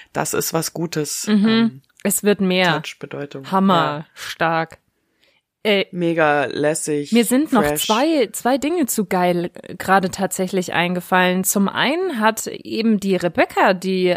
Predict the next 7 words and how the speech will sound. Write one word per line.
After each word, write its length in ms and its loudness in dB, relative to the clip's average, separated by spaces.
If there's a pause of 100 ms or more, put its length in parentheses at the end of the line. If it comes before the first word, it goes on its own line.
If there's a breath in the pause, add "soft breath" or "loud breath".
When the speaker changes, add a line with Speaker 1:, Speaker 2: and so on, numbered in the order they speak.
Speaker 2:
auch 280 0
diesen 400 -2
Impuls 560 -2
geschickt 460 -2
hat, 260 0 (920 soft breath)
hat 200 0
auch 320 2